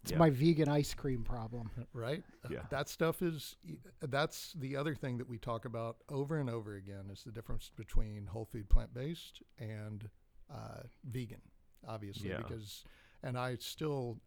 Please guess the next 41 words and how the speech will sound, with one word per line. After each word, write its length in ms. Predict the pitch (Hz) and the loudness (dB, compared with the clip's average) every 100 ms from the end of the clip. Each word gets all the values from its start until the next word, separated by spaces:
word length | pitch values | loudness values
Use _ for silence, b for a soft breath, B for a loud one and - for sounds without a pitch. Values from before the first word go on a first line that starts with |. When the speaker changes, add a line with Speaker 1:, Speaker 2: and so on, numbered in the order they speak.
| - | -4
Speaker 3:
I 60 | |
have 220 | 117 120 113 | -2 -2 -2
that 180 | 120 | -6
conversation 680 | - 123 117 - 117 - 107 | -4 -6 -6 -6 -8 -6 -8
daily, 400 | 104 110 110 101 | -8 -8 -8 -8
it 140 | 107 | -10
seems 280 | - 107 104 | -12 -10 -10
like 200 | 110 104 | -10 -10
now, 340 | 113 107 101 104 | -10 -10 -10 -10
that 160 | 104 - - b b b | -12 -14 -18 b b b
I 60 | 131 | -4
just 200 | 123 220 | -2 -2
can't 220 | 208 202 | 0 0
lose 200 | 185 202 | 0 0
the 100 | 151 | 0
weight, 340 | 135 202 226 - | 0 0 -2 0
but 120 | - 123 | 4 4
I 80 | 139 | 2
eat 200 | 180 220 | -2 -4
vegan. 440 | 120 190 226 110 98 101 | -4 -2 -2 -4 -6 -10
And 100 | 123 | -8
I'm 100 | 117 113 | -6 -4
like, 180 | 123 - | -6 -6
"Well, 240 | 165 196 - - - 120 | -6 -6 -8 -20 -20 -12
that's 320 | 143 175 - - | -8 -8 -10 -8
the 80 | 135 | 6
problem 440 | - 190 165 127 | 8 8 4 0
right 160 | 131 131 | -2 -4
there." 300 | 180 202 - - - - - B B | -4 -4 -6 -16 -20 -20 -20 B B
Speaker 2:
Yeah, 240 | - 90 82 | -10 -6 -6
exactly. 580 | 85 - 85 87 80 87 - _ - | -6 -8 -8 -6 -8 -10 -14 _ -2
Speaker 3:
But 160 | 139 151 | 2 2
you 140 | 190 | 2
take 240 | 240 208 165 | 0 0 0
whole 160 | 151 135 | -2 -2
food 260 | 156 127 | -2 0
plant-based 840 | - 131 127 120 117 113 - - - _ _ - _ - - | 2 2 2 -4 -4 -6 -10 -18 -20 _ _ -20 _ -16 -4
to 100 | 147 | -2
the 100 | 131 | 0
next 260 | 127 - | -4 -4
level, 460 | 156 190 110 98 | 0 0 0 -8